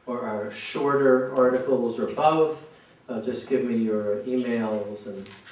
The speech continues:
at the end, clearly written, and I'll be happy to, uh, give you free subscriptions. My problem today is there's too many things I want to talk about.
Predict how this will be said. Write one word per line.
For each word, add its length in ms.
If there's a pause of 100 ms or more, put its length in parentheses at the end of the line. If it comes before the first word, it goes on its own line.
(240)
at 160
the 160
end, 480
clearly 260
written, 380
and 80
I'll 80
be 120
happy 380 (140)
to, 340
uh, 100 (400)
give 160
you 80
free 280
subscriptions. 1040 (520)
My 100
problem 580
today 380
is 120
there's 220
too 140
many 320
things 360
I 80
want 300
to 100
talk 300
about. 280